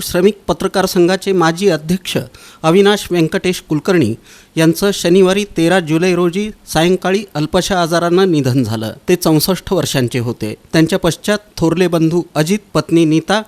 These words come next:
मुलगी सुप्रिया असा परिवार आहे. रविवारी सकाळी आठ वाजता पत्रकार नगर येथील राहत्या घरापासून अंत्ययात्रा निघून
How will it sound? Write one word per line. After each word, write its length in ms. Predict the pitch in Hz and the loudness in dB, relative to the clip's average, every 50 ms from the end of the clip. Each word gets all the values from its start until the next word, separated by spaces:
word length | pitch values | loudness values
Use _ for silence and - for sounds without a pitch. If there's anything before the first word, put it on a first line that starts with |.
| - _ _ - | -12 _ _ -4
मुलगी 280 | 147 151 151 151 170 156 | -2 -2 0 0 -2 -2
सुप्रिया 520 | - - 156 - - 180 180 196 208 208 208 - _ _ - - - | -4 -8 -8 -4 -4 -2 0 0 -2 -2 -6 -10 _ _ -20 -8 -4
असा 240 | 151 156 - - 185 | -4 -4 -2 -2 -4
परिवार 400 | 185 - 165 151 147 143 135 127 | -4 -4 -2 -2 0 0 0 -2
आहे. 260 | 120 104 110 113 98 - - _ _ _ _ _ - | -2 -4 -6 -8 -10 -12 -16 _ _ _ _ _ 0
रविवारी 400 | 165 175 196 214 214 214 214 220 | 2 2 2 2 2 0 -2 -2
सकाळी 380 | 202 - 196 - 190 202 226 - - - | -4 -4 -4 -2 -2 -2 -2 -4 -4 -2
आठ 260 | 165 185 190 - 202 | -2 -2 0 0 -2
वाजता 360 | 202 185 - - - 226 233 240 - _ _ _ _ _ _ _ | -4 -4 -4 -4 -2 -2 -2 -4 -8 _ _ _ _ _ _ _
पत्रकार 420 | - 160 - - 190 - 208 208 202 | -6 -4 -2 -4 -2 -2 -2 -2 2
नगर 300 | 185 185 185 175 190 190 | 2 4 4 4 2 0
येथील 440 | 180 175 180 - - 185 196 220 208 - _ | 0 -2 -4 -2 -2 -2 -2 -2 -6 -12 _
राहत्या 340 | - 156 147 160 - - 202 | -4 -2 -2 -2 -2 -2 -2
घरापासून 680 | 185 165 160 165 180 175 - 175 - - - 202 214 208 - | -2 -2 -2 -4 -4 -4 -4 -6 -2 -2 -2 -2 -2 -4 -4
अंत्ययात्रा 520 | - 156 170 - 196 185 170 - - 180 180 | -4 -4 -2 0 -2 -2 -2 -2 -4 -2 0
निघून 340 | 175 185 196 151 113 113 | 0 0 0 0 -4 -6